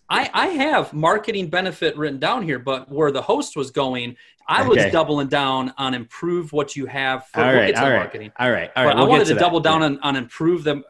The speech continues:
Speaker 1: 'cause we're getting into some specifics where people are gonna be
Speaker 2: Cool.
Speaker 1: able to grab this and go, "Ooh, hey, I heard this on this podcast. What can we do on that?" Um, so I love where your head's going, and it
Speaker 2: Yeah.
Speaker 1: is Remodel Your
Speaker 2: Awesome.
Speaker 1: Marketing. But,
Speaker 2: <laughs>
Speaker 1: um, stick with the improve what you have first. All right, so we talked
Speaker 2: Yeah.
Speaker 1: about a few of 'em. Talking about email.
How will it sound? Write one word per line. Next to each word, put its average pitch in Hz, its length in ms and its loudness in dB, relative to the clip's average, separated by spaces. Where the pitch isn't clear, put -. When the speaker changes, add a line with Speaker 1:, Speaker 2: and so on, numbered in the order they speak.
Speaker 1:
'cause 151 160 -2
we're 147 100 -6
getting 196 260 0
into 180 280 -4
some 139 160 -6
specifics 190 540 -6
where 139 100 -6
people 175 260 -4
are 165 40 0
gonna - 100 0
be 160 60 -2
Speaker 2:
Cool. 147 120 2
Speaker 1:
able 135 60 -8
to - 20 -20
grab 156 200 -2
this 151 140 -4
and 139 80 -10
go, 139 80 -2
"Ooh, 160 180 -2
hey, 202 160 0
I 151 140 0
heard 214 320 -2
this 202 240 0
on 156 100 -2
this 147 160 -6
podcast. 156 540 -6
What 190 160 -4
can 170 80 -10
we 165 40 -6
do 151 140 -4
on 135 60 -6
that?" 131 180 -4
Um, 123 380 -4
so - 160 -6
I 123 60 0
love 127 220 -2
where 143 100 -4
your 170 80 -6
head's 147 180 -8
going, 110 320 -14
and 120 140 -6
it 87 80 -6
Speaker 2:
Yeah. 123 40 -6
Speaker 1:
is 135 120 -12
Remodel 143 220 -6
Your - 80 -2
Speaker 2:
Awesome. - 100 -10
Speaker 1:
Marketing. 110 440 -12
But, 143 680 -2
Speaker 2:
<laughs> - 20 -14
Speaker 1:
um, 110 400 -8
stick - 280 -4
with 202 140 4
the 151 200 0
improve 156 300 -4
what 151 160 -4
you 139 60 -2
have 123 120 -4
first. 120 240 -8
All 139 60 -2
right, 127 80 -4
so 139 80 -8
we 131 60 -6
talked 165 180 -4
Speaker 2:
Yeah. 170 80 -2
Speaker 1:
about 143 100 -4
a - 40 -16
few 147 120 -2
of 123 60 -4
'em. 120 140 -8
Talking 214 260 0
about 185 280 0
email. 127 480 -6